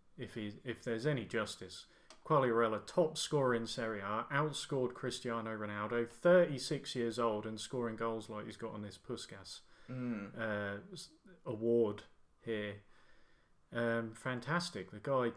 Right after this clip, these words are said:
Speaker 1: definitely deserves to be up there in the frame for Player of the Year,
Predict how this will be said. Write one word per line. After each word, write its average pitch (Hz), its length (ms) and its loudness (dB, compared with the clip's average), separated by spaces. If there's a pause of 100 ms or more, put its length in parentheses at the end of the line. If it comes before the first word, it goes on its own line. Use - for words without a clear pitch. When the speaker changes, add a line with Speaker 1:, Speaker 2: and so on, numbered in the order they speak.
(120)
Speaker 1:
definitely 120 520 -2
deserves 110 520 -2
to - 100 -16
be 107 140 -6
up 110 160 -6
there 101 320 -6 (560)
in 113 220 -6
the 107 260 -6
frame 113 440 -6
for 104 140 -12
Player 107 400 -4
of 98 80 -10
the 101 60 -14
Year, 101 340 -6